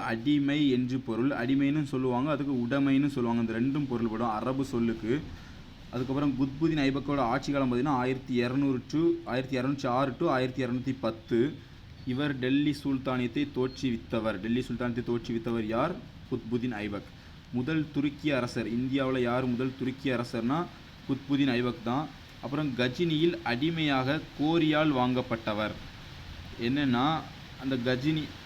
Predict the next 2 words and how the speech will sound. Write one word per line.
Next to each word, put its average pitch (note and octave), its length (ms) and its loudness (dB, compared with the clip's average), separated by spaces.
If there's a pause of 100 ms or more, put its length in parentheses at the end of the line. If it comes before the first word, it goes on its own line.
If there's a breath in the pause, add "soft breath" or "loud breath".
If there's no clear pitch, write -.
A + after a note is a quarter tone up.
(680)
வெயிட், B2+ 260 0 (2750)
கஜினி D#3+ 380 2